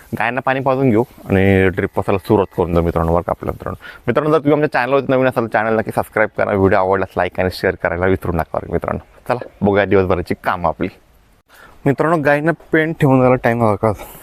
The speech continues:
पेंट पण ठेवून दिली आता. पेंट ठेवू, पाणी पाजू. पेंट खाईपर्यंत आपण शाळांना नाही का, चाळीमध्ये सावली बांधून देऊ. मग, अ,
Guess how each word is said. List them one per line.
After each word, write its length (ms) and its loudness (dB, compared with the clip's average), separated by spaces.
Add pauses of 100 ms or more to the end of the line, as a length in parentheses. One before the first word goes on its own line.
(220)
पेंट 180 2
पण 140 0
ठेवून 200 4
दिली 140 4
आता. 160 0 (880)
पेंट 240 2
ठेवू, 140 4 (320)
पाणी 200 -2
पाजू. 280 0 (320)
पेंट 180 -2
खाईपर्यंत 340 0
आपण 200 -2
शाळांना 320 2
नाही 120 2
का, 60 0 (520)
चाळीमध्ये 300 0
सावली 240 0
बांधून 240 2
देऊ. 100 2 (1080)
मग, 300 4
अ, 200 2